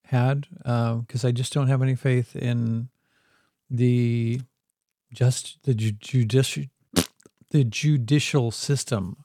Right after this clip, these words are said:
uh, just by all of the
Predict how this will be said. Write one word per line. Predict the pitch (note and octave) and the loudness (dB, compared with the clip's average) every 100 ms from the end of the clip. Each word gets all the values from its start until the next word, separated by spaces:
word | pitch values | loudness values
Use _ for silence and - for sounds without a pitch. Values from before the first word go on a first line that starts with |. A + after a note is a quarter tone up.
| - | -4
uh, | C3 A#2+ A2 G#2+ - _ _ _ _ _ _ _ _ _ _ _ _ _ _ _ _ _ _ | -2 0 -2 -4 -10 _ _ _ _ _ _ _ _ _ _ _ _ _ _ _ _ _ _
just | C3 D3 - | 0 0 2
by | - C3 B2+ | 2 2 2
all | B2 C#3+ C#3+ | 2 4 4
of | C3 | 2
the | A#2 B2+ A#2+ A2 | 2 2 2 0